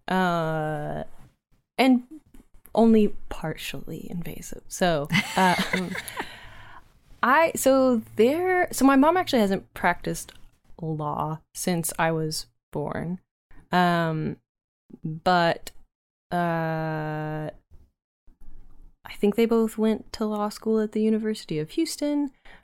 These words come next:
Speaker 1: Um, my dad is an intellectual property lawyer for this company that basically makes,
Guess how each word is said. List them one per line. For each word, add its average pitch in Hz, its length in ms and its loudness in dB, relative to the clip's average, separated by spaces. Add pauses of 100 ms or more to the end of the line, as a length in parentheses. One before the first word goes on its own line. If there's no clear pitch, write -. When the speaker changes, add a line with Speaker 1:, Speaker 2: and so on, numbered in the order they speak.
Speaker 1:
Um, 170 440 0
my 160 120 -2
dad 160 300 0
is 156 200 -2
an 151 260 -6
intellectual 151 520 -6
property 180 460 -2
lawyer 170 380 -2
for 151 500 -8 (380)
this - 300 -8 (480)
company 156 400 -4
that 151 120 -4
basically 147 380 -4
makes, 143 400 -6